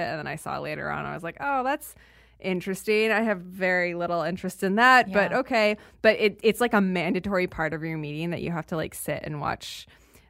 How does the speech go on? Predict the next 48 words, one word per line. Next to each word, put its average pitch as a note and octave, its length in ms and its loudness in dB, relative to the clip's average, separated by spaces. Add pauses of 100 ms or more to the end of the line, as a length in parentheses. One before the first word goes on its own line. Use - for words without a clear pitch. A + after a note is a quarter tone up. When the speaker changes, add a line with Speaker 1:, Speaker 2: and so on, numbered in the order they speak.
(100)
Speaker 1:
the E3 120 -2
geisha A3+ 540 0
performance, G3 520 0
but G3 140 -2
you, D#3 160 -2
or F#3+ 300 0
they're, G3+ 240 2
they're G3+ 140 2
maikos, E3+ 520 0
they're, D#3+ 120 -2
like, D#3 180 -2
geishas D#3 340 -10
in D#3+ 80 -8
training, D#3+ 340 -10
but, E3+ 300 -4
um, E3 340 -4 (500)
uh, F3+ 340 6 (180)
but G3 160 -2
then B3+ 140 8
they B3 100 6
come A#3+ 300 -2
through A3+ 220 -2
and G#3 80 -2
they F#3 100 -2
talk, F3 400 -4 (300)
like, E3+ 240 -2
to - 80 -8
each - 240 -10
table G3+ 540 -6
Speaker 2:
And G#3 120 2
you F#3+ 60 2
have G3 320 6
to E3+ 120 -2
talk F3 220 6
to E3 60 2
Speaker 1:
individually. E3 100 -4
Speaker 2:
them. D3+ 260 -8 (220)
Speaker 1:
And C4+ 100 2
you D#4+ 100 8
have C4+ 360 6
to D#4+ 100 0
talk C#4+ 260 2
to D4 60 -4
them, A3 80 4
and A3 380 8
it's F#3+ 80 6
like, A3+ 140 6
Speaker 2:
Oh. D#3+ 240 -8